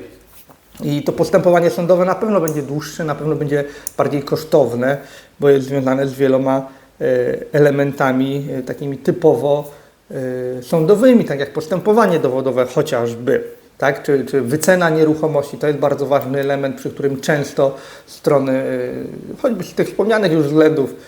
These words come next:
czyli k-, ktoś ma spłacić, ktoś ma otrzymać, czyli dla jednego ważniejsze jest, żeby ta wartość była wyższa majątku, dru-, dla drugiego niższa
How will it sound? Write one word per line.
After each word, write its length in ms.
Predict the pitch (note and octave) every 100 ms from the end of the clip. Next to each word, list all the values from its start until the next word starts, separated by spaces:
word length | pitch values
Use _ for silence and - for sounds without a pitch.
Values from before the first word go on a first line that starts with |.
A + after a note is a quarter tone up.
| - -
czyli 200 | C3+ B2
k-, 80 | - - -
ktoś 220 | D#3 C#3
ma 140 | D#3
spłacić, 480 | D3+ G3+ G3 G3+ D3+
ktoś 200 | - C#3+
ma 140 | D#3+
otrzymać, 640 | D#3+ D#3 - G#3 F3+ D3+ D3+ - - -
czyli 160 | C#3 B2+
dla 180 | C#3
jednego 400 | C#3+ D3+ D#3+ D#3
ważniejsze 560 | C#3 D3 C#3+ D#3 D#3 D#3
jest, 180 | C#3+ C#3+
żeby 180 | C#3 C#3+
ta 140 | C3+
wartość 340 | C#3 C#3+ C#3+
była 160 | D3 F3
wyższa 640 | A3+ A3+ - F#3 F3 D#3+ D#3 D#3
majątku, 540 | D#3+ D#3+ D#3 D3+ C#3
dru-, 200 | B2+ C3
dla 180 | C3 B2+
drugiego 280 | C3 D3+ E3+
niższa 500 | G#3+ - - E3+